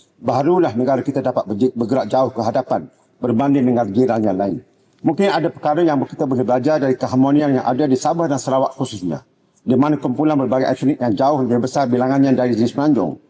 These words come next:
dapat hidup dengan penuh tenteram tanpa kekacauan. Itu perkara pertama. Perkara kedua ialah untuk kita memupuk erti perpaduan dan keharmonian yang melintasi kaum di Semenanjung pula. Saya amat berharap agar peruntukan kepada Kementerian Perpaduan Negara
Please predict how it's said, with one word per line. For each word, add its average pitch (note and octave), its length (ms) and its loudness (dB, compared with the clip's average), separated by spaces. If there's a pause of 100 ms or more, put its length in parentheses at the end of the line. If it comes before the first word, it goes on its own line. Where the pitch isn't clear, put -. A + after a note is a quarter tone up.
(160)
dapat B2 320 -2
hidup D#3+ 240 0
dengan A#2+ 240 -2
penuh D3 240 0
tenteram B2+ 480 -2 (320)
tanpa C#3 320 -4
kekacauan. A#2 640 -2 (480)
Itu - 240 -18
perkara B2+ 240 -4
pertama. - 400 -4 (640)
Perkara G#3 240 0
kedua E3 240 0
ialah C3 400 0
untuk D#3 240 -2
kita - 160 -6
memupuk D#3+ 880 -2
erti B2+ 240 0
perpaduan D3 480 0
dan C3+ 160 0
keharmonian C#3+ 560 2
yang B2 160 -2
melintasi C3 400 -4
kaum C3 320 0
di B2+ 80 2
Semenanjung D3 400 0
pula. D3+ 320 -2 (420)
Saya D3+ 320 0
amat C3+ 160 0
berharap D3 400 0
agar C3 240 -4
peruntukan D3+ 560 -2
kepada C3 240 -4
Kementerian E3 560 0
Perpaduan C3+ 480 0
Negara A2+ 400 0